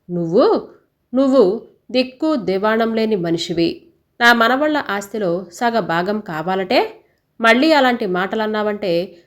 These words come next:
రేపు నీ శవం బజార్లో పడుతుంది. నా కూతురు అనుభవించలేనిది ఏది కూడా నువ్వు అనుభవించటానికి వీల్లేదు. నువ్వు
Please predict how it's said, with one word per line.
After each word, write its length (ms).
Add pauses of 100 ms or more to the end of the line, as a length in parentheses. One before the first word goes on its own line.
(120)
రేపు 240
నీ 140
శవం 460
బజార్లో 460
పడుతుంది. 680 (340)
నా 120
కూతురు 500
అనుభవించలేనిది 1120 (220)
ఏది 300
కూడా 540
నువ్వు 340
అనుభవించటానికి 840
వీల్లేదు. 600 (220)
నువ్వు 520